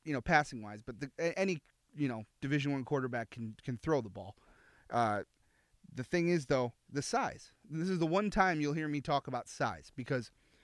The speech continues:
at five nine, I know full and well this guy's an inch taller than me, and I know for a fact I'm not seeing over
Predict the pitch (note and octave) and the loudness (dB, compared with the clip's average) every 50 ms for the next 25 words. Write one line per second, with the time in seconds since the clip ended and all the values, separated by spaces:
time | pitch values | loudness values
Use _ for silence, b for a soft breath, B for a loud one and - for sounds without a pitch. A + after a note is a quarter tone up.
0 | _ _ _ _ - C3 C3 - - D3+ E3 G3 G3+ F#3+ E3 C3 A#2+ A2+ A2 C#3 | _ _ _ _ -6 -6 -6 0 2 4 4 4 4 2 0 0 0 0 -4 -8
1 | - _ _ _ _ _ _ _ _ _ - C3 B2+ B2+ C3+ C3+ C#3 C3 - _ | -10 _ _ _ _ _ _ _ _ _ -6 -2 0 0 0 0 0 -2 -4 _
2 | - - D#3+ D#3+ D#3+ D#3+ D#3+ D3+ C3+ B2+ C#3 C3 - D3+ C3+ C3 A#2+ A#2+ A2 A2+ | -6 -2 0 2 2 2 2 2 2 0 -2 -2 0 0 0 0 0 -4 -6 -6
3 | C#3 D3+ - - - D#3+ D#3 D#3 D#3+ D#3 D3 D3 D3+ D3+ D3 C3 B2 C3 C3+ C#3+ | -4 -6 -6 -2 2 4 4 4 4 4 2 0 0 0 0 -2 -2 -2 -2 -2
4 | D3+ D3 B2+ - - A#2+ G#2 - - - D#3+ C#3+ A#2+ - - G#2+ C3 C#3 C#3+ C3 | -2 -4 -4 -4 -6 -8 -8 -8 -2 2 2 2 2 0 -4 -8 -6 -4 -4 -6
5 | - - - - D3+ D3 C3+ B2+ B2 B2 A#2+ A#2 A#2+ | -6 -8 -8 -4 -2 -2 -2 -2 -4 -6 -6 -8 -8